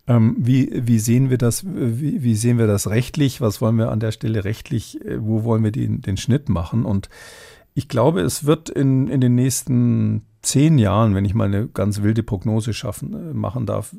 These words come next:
wird es so weit sein, dass man wirklich den Wissenschaftlern vorschreiben muss, wann sie sozusagen den Stecker ziehen müssen. Es wird so sein, dass man sagt, okay, am so und so vielten Tag müsst ihr da eine tödliche Lösung drauf geben, damit das, ähm, Herz aufhört zu schlagen in der Zellkultur,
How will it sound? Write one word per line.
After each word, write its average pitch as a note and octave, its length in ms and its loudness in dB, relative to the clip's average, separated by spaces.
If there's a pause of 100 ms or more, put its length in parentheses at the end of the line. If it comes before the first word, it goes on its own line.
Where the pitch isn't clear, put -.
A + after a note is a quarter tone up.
wird C3 220 -6
es - 40 -14
so B2+ 160 -4
weit A#2 280 0
sein, C#3+ 340 0 (460)
dass B2 140 -4
man A#2 220 2
wirklich C3 340 -2
den A#2 320 0
Wissenschaftlern A#2 580 -2
vorschreiben A#2+ 760 0
muss, G2+ 400 -4
wann A2 180 0
sie B2+ 100 6
sozusagen A#2 540 0
den G#2 80 2
Stecker F#2+ 400 -4
ziehen E2+ 300 -6
müssen. E2+ 400 -8
Es - 160 -12
wird A#2 180 -4
so C3 140 -4
sein, A#2 340 0
dass B2 160 -2
man A2 160 -2
sagt, A2 240 -4
okay, D3+ 460 -2 (600)
am A2+ 220 2
so B2 140 4
und C#3+ 100 4
so C#3+ 100 0
vielten A#2 380 0
Tag G2+ 380 -2
müsst A2+ 240 -2
ihr G#2 100 -2
da F#2+ 320 0
eine G2+ 540 -2 (340)
tödliche A2 720 0
Lösung A#2 640 2
drauf G#2+ 340 -2
geben, A2 380 -2
damit G2+ 340 -4
das, - 440 -6
ähm, A2 360 -4
Herz G#2+ 240 -2
aufhört A2 440 -4
zu A2 120 -6
schlagen B2+ 400 -2
in C3 140 -2
der A#2 120 -2
Zellkultur, G#2+ 760 -4